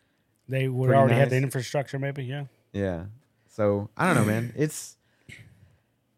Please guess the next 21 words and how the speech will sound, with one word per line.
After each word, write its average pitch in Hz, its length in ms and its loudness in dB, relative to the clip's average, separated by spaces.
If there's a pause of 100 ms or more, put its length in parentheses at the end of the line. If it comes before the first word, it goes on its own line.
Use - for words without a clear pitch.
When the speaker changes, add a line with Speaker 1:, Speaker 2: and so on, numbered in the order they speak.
(720)
Speaker 2:
I 120 60 0
don't 127 80 4
know. 101 160 2
It's 92 100 -6
just, 104 80 -12
like, 104 200 -2
Game 117 260 0
Pass 90 360 -2
is 87 80 -18
just 92 200 -12
so 123 600 4
Speaker 1:
So 135 320 6
good, 123 340 8
Speaker 2:
good. 95 60 -6
Speaker 1:
bro. 107 340 -6 (320)
Speaker 2:
So 151 420 6
good. 90 300 0
Speaker 1:
And 131 160 -6
peop-, 165 140 4
Speaker 2:
It's 113 180 -2
Speaker 1:
and 147 200 -2